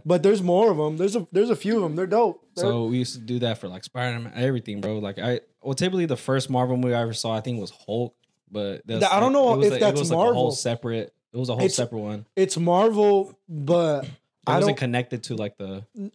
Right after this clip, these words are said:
Speaker 1: it's not connected to the M C U or whatever. Um, but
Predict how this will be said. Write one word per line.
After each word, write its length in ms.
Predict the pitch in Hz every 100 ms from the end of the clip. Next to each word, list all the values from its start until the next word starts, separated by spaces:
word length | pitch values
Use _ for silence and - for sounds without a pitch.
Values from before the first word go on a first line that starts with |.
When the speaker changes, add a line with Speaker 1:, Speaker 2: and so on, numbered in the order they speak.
| -
Speaker 1:
it's 180 | 185 160
not 300 | 202 175 147
connected 340 | 170 180 175
to 60 | 160
the 60 | 151
M 100 | 175
C 140 | -
U 320 | 156 156 185
or 20 | 185
whatever. 400 | 196 202 208 202 _ _ _ _ -
Um, 380 | 165 151 131 120 _ _
but 580 | 147 127 165 160 135 -